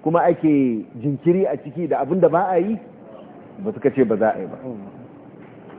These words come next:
Wa ma nikahin da kuma aure. Mun yi wannan ko? <laughs> A haɗa ciniki da aure. Ka ce za ka auri mace,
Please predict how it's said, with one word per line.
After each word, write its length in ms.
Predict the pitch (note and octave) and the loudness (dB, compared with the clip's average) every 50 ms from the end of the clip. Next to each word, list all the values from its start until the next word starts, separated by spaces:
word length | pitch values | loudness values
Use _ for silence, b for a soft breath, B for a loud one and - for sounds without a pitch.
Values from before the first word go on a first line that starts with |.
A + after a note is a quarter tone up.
| - - - - - - - - - - - - - - | -18 -20 -20 -20 -20 -20 -20 -20 -20 -20 -20 -20 -10 4
Wa 100 | - B2+ | 6 8
ma 200 | D3+ F#3 G3+ G3+ | 8 10 8 8
nikahin 680 | F3+ D#3+ D3 - E3+ E3 E3+ D#3 C#3+ C#3 A2 G2+ F#2+ G2+ | 6 4 2 2 0 0 0 0 -2 -4 -6 -6 -6 -4
da 80 | A#2 A#2 | -4 -4
kuma 240 | - D#3+ E3 E3+ | -2 -2 0 2
aure. 380 | D3+ E3+ D#3+ E3 D#3 D#3 D3+ C3+ - - - - - - - - - - - - - - - - - - - - - - | 4 6 6 6 6 4 2 0 -2 -10 -18 -20 -20 -20 -20 -20 -20 -20 -20 -20 -20 -20 -20 -20 -20 -20 -20 -20 -4 0
Mun 120 | C4+ F3+ | 4 6
yi 60 | G#3+ A3 | 8 8
wannan 300 | G#3+ G#3+ G#3 F3+ C#3 B2+ | 8 8 6 4 2 4
ko? 240 | - F3+ A3+ A#3+ - D3 C#3+ C#3+ C#3 B2+ A#2+ A#2+ - - - - - - | 4 4 4 4 4 -2 -8 -8 -8 -8 -10 -10 -12 -12 -12 -12 -6 -2
<laughs> 1080 | B2+ C3+ A#2 C3+ C#3+ C#3+ - - D3+ D3 - - B2+ A2 - - - - - - - - | 0 0 2 2 0 0 0 -2 -2 -4 -2 -2 -4 -6 -6 -8 -14 -18 -18 -18 -4 -2
A 60 | B2+ | 2
haɗa 220 | A#2+ E3+ G3+ G3+ E3 - | 2 4 2 2 0 0
ciniki 520 | - C#3+ E3+ F3 D3+ - F#3 F#3+ F#3+ F#3+ F3+ | 0 0 0 0 0 0 2 2 2 2 2
da 100 | C#3+ - - | 2 2 4
aure. 320 | C3 B2+ B2 B2 B2+ A#2+ A#2+ - - - - - - - - - - - - - - - - - - - - - - - - - - - - | 4 2 4 4 2 0 -2 -4 -10 -18 -20 -20 -20 -20 -20 -20 -20 -20 -20 -20 -20 -20 -20 -20 -20 -20 -20 -20 -20 -18 -16 -16 -14 -2 -2
Ka 100 | C3 C3 | -2 6
ce 460 | - F#3 F#3+ F3+ F3 F3 E3+ E3+ E3+ - C#3 | 8 10 12 12 12 10 8 6 2 -2 4
za 180 | B2 D#3+ F3 F3 | 6 6 6 6
ka 120 | - E3+ D3+ | 4 4 4
auri 220 | C#3+ C#3 C#3+ E3 | 6 6 4 4
mace, 360 | E3 D#3+ D3 - - A#2 G#2 | 4 2 0 0 -2 -6 -8